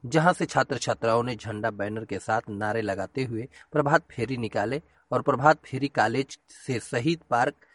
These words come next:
धामुपुर में समाप्त हुआ, जहां पर उप जिलाधिकारी महोदय ने ध्वजारोहण किया। अधिकारियों ने परमवीर चक्र विजेता शहीद वीर अब्दुल हमीद की प्रतिमा पर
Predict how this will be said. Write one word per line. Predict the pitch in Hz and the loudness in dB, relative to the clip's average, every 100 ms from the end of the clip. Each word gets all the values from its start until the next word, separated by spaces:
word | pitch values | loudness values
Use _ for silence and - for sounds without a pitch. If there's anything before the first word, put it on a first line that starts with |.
| _ _ _ | _ _ _
धामुपुर | 135 151 160 160 127 | 4 4 4 0 -2
में | 110 120 - | -2 -6 -4
समाप्त | - 139 104 - | 0 2 2 2
हुआ, | 131 101 - _ _ _ _ - | 2 2 -4 _ _ _ _ -4
जहां | 160 180 | 4 6
पर | 190 | 6
उप | 170 123 | 0 -2
जिलाधिकारी | 120 123 113 131 117 | 0 0 2 0 2
महोदय | 117 107 123 | 0 -2 0
ने | 135 131 | 0 0
ध्वजारोहण | 113 110 107 107 117 | -2 0 0 0 -2
किया। | 135 123 131 - - | -2 2 2 2 -4
अधिकारियों | 110 - 117 143 | -4 -2 2 2
ने | 147 | 2
परमवीर | 123 127 127 123 117 | 0 0 -2 -4 -8
चक्र | - 104 107 | -6 -8 -8
विजेता | 101 107 - 135 | -6 -8 -6 -6
शहीद | - - - 117 107 | -8 -18 -8 -6 -4
वीर | 104 107 | -6 -8
अब्दुल | 104 - 104 | -6 -6 -8
हमीद | 123 139 | -6 -6
की | 113 | -8
प्रतिमा | - 104 104 131 | -8 -10 -6 -4
पर | 135 | -2